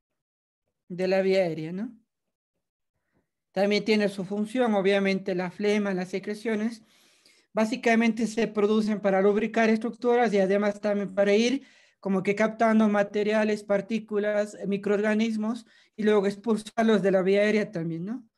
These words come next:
Ahí tenemos la tos de expectoración. Y yo puedo modificar con medicamentos cuando están alterados, cuando requiere intervenir con medicamentos a estos procesos, ¿no?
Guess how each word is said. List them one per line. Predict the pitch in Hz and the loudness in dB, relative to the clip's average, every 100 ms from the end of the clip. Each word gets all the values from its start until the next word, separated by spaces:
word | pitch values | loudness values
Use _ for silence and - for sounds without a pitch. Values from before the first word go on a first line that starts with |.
| _ _ _ - _ _ | _ _ _ -20 _ _
Ahí | 202 | -10
tenemos | 202 220 214 | -2 0 2
la | 202 196 | 0 0
tos | 202 | -2
de | 185 | -2
expectoración. | 196 - 202 220 226 226 247 226 233 _ _ _ _ _ _ - - _ _ _ _ _ _ _ 269 | -6 -8 -6 -2 -4 -2 -4 -4 -6 _ _ _ _ _ _ -20 -20 _ _ _ _ _ _ _ 4
Y | 269 240 | 4 6
yo | 254 247 | 4 6
puedo | 262 262 254 | 6 6 6
modificar | 262 226 214 220 220 240 233 | 4 2 0 -2 2 2 2
con | 240 220 | 2 2
medicamentos | 208 214 226 226 226 220 214 - | 2 0 0 2 2 0 -4 -6
cuando | 185 190 190 190 196 202 208 | -6 -4 -4 -4 -4 -4 -6
están | 214 - 226 214 | -10 -8 -4 -2
alterados, | 214 208 220 226 220 208 | -4 -4 0 0 0 -4
cuando | 185 180 | -6 -6
requiere | 190 202 226 233 | -6 -4 -4 -2
intervenir | 226 226 220 226 220 220 | -2 -2 -2 -2 -2 -2
con | 226 220 | -4 -2
medicamentos | 220 220 233 233 240 226 226 220 - | -2 -4 -4 -4 -6 -6 -10 -10 -6
a | 202 | -6
estos | 196 202 - | -6 -12 -8
procesos, | 214 214 254 220 190 175 | -6 -4 -6 -6 -8 -8
¿no? | 185 214 262 | -8 -8 -10